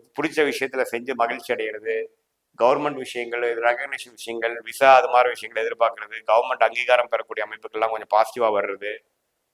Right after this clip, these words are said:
ஒரு கவர்மெண்ட் ஜாப் வெயிட் பண்றவங்களுக்கு ஒரு ஜாப் கிடைக்கிறது, ப்ரமோஷன் எதிர்பார்க்கறவங்களுக்கு ஒரு ப்ரமோஷன் கிடைக்கிறது, அது மாதிரி ஒரு நல்ல பலன்கள்லாம் கொடுக்கக்கூடிய அமைப்பு பிப்ரவரி பதிமூணாம் தேதிக்கு மேல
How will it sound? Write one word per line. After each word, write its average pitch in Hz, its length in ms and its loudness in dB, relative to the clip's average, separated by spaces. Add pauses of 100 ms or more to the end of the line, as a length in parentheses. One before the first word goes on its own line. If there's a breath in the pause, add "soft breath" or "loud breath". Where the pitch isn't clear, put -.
(140)
ஒரு 104 200 -4 (1160)
கவர்மெண்ட் 131 420 6
ஜாப் 123 260 10
வெயிட் 123 220 0
பண்றவங்களுக்கு 113 480 -4
ஒரு 104 100 -4
ஜாப் 107 260 6
கிடைக்கிறது, 104 580 -6
ப்ரமோஷன் 131 480 -4
எதிர்பார்க்கறவங்களுக்கு 113 680 -4
ஒரு 104 80 -12
ப்ரமோஷன் 113 420 -10
கிடைக்கிறது, 98 400 -8
அது 104 120 0
மாதிரி 123 220 4
ஒரு 113 180 0
நல்ல 151 300 4 (920)
பலன்கள்லாம் 147 640 10
கொடுக்கக்கூடிய 147 440 0
அமைப்பு 143 360 6 (340)
பிப்ரவரி 151 500 2
பதிமூணாம் 139 520 0
தேதிக்கு 123 360 -6
மேல 127 180 4